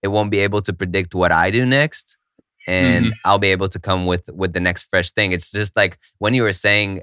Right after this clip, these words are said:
Speaker 1: uh, about The Rock in L A, I thought, yeah, everybody that you, you talk to is a rapper these
Speaker 2: <laughs>
Speaker 1: days, right?
Speaker 2: Everybody's a producer
Speaker 1: Like,
Speaker 2: nowadays.
Speaker 1: everybody's
Speaker 2: Yeah,
Speaker 1: a
Speaker 2: like
Speaker 1: rapper or a producer. Yeah, I make music. And, and it's like,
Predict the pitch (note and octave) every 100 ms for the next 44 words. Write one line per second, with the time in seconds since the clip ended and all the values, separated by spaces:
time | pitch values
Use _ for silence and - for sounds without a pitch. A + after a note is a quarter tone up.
0 | E2+ F2 - F2 F2+ E2 D#2 F#2 F2+ F2+
1 | E2 E2 G2 E2+ D#2 F#2+ F2+ E2 G#2+ C3
2 | - G2+ B2+ A#2+ G#2+ G2+ F#2+ E2 F2+ F2
3 | E2+ F2+ E2+ - A2 A#2+ - F#2 D#2+ E2
4 | E2+ E2+ F#2 F#2+ F2+ D#2 D#2 D2 - D2
5 | C#2+ E2+ F#2 G2 F#2 - - C3 G2 F#2+
6 | F2 E2 E2+ F#2 B2 A#2 A#2+ A#2 - F#2
7 | G#2+ G#2 F#2 F2+ F#2 F2+ F#2 F#2 F#2+ E2+
8 | G2+ G#2+ G2 F2 F2 G2 C3+ D3+ D#3+ D#3+
9 | A#2+ F#2 F2+ F2+ F2+ G2 F#2 F#2+ G2 F2+
10 | G2+ F#2 A2 F#2